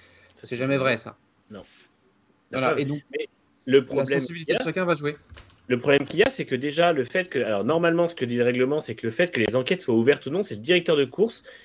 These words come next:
Speaker 1: qui décide d'ouvrir les enquêtes et qui ensuite les confie au commissaire.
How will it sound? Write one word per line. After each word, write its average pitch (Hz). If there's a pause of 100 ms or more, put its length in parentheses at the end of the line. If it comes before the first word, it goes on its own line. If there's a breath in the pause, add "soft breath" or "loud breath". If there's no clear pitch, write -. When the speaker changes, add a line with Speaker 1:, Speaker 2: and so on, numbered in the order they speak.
(180 loud breath)
Speaker 1:
qui 120
décide 190
d'ouvrir 120
les 107
enquêtes -
et 113
qui 127
ensuite 127
les 127
confie 202
au 180
commissaire. 135